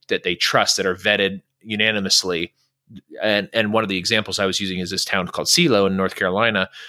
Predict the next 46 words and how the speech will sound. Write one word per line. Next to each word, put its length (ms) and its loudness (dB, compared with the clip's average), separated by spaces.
where 140 0
they 100 2
do 140 0
it 80 -12
Quaker 240 0
style, 280 4
which 140 -2
is 180 -4
unanimous 440 0
consent 460 0
on 140 -6
everything, 500 -6
is 120 -4
that 160 -6
nothing, 460 -4
nothing 260 0
happens 760 -2
community-wise. 1040 -2
You 100 -8
can 120 -4
do 100 4
whatever 220 4
you 80 0
want 160 2
on 80 -2
your 100 0
own 120 -2
property, 400 0
but 140 -2
nothing 220 0
happens 300 -2
community-wise 880 0
without 420 0
the 80 -6
consent 340 2
of 120 -8
the 80 -2
entire 360 0
community. 460 -4
So 180 2
if 80 -2
somebody 320 0
wants 300 -4
to 80 -8
buy 300 2
in, 340 2